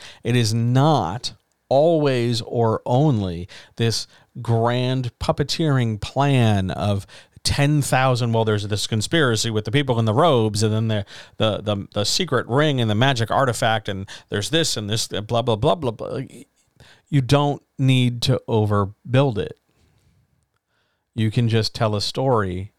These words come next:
and have it be engaging, and it'll give you the potential for more if you want it. But you don't have to want it. It's an option. It's a choice. You cannot write a series and it'll be just fine, but you're gonna know your story has series potential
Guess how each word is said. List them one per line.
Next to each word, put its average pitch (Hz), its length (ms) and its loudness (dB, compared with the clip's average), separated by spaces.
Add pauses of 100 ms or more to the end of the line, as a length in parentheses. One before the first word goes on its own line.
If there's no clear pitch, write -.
(160)
and 101 160 -2
have 98 180 -2
it 98 100 -8
be 101 160 -6
engaging, 98 720 -4 (560)
and 107 120 0
it'll 101 140 0
give 107 220 -2
you 107 80 0
the 101 120 -4
potential 101 600 -4
for 92 180 -6
more 92 640 -4 (220)
if - 300 -8
you 101 100 -10
want 120 340 -4
it. 82 260 -14 (460)
But 110 140 0
you 135 160 2
don't 160 320 0 (240)
have 214 560 0
to 175 120 -2
want 247 320 -2
it. 62 220 -16 (720)
It's 139 120 -4
an 226 80 2
option. - 400 -4
It's - 120 -16
a - 40 -10
choice. - 800 -2 (960)
You 113 300 -2
cannot 120 560 0
write 101 180 -4
a 95 60 -6
series 95 440 -4
and 107 100 -2
it'll 107 180 -2
be 104 200 -6
just 92 280 -8
fine, 147 300 -2
but 98 100 -6
you're 131 140 -4
gonna 147 180 2
know 143 260 2
your 139 180 2
story 127 380 -2
has 113 140 -2
series 113 380 -6
potential 120 580 -4